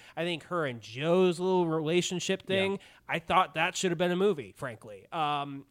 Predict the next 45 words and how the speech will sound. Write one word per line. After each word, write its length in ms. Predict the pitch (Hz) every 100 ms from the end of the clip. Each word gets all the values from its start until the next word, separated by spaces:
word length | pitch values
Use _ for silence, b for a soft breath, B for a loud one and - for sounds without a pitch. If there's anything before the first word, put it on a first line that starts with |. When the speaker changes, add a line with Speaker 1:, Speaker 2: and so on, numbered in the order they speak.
| -
Speaker 1:
also, 320 | 190 202 220
I 100 | 190
think 320 | 185 180 165 _ _ 185 170
just, 280 | 185 170
like, 260 | 185 170 165 -
if 200 | 175 175 -
there 280 | 160 160
was 220 | 165 170 143
ever 280 | 160 165
a 60 | 147
prequel 520 | - 147 185 285 320 330
to 80 |
this 160 | 330 311
movie, 420 | 339 359 381 359 _ b b b _ _
she 180 | -
would 120 | 143 160
have 120 | -
killed 220 | 190 196
it 80 | 202
in 100 | 220
that. 280 | 285 233 - b b b
She 240 | - - 285
was 200 | 302 -
just 220 | 269 - - -
undeniably 1160 | 233 254 262 208 180 180 180 165 170 165 165 -
a 80 | 170
presence 720 | - - 160 160 156 151 -
throughout 420 | - 147 151 151
the 80 | 160
entire 400 | 151 - 151 156
thing, 440 | 139 147 143 139 151
and 180 | 165 147
she 200 | - 180
was 140 | 170
just 220 | 165 160 - -
so, 520 | 180 170 170 170 175 b b b b
she 180 | -
was 160 | 220 226
so 300 | - 208 208
good. 320 | 160 175 175
She 180 | - 185
was 240 | 165 151 -
at 160 | 165
times 420 | - 170 170 170 160
unnoticeable 1080 | 151 160 147 147 143 143 156 143 139 139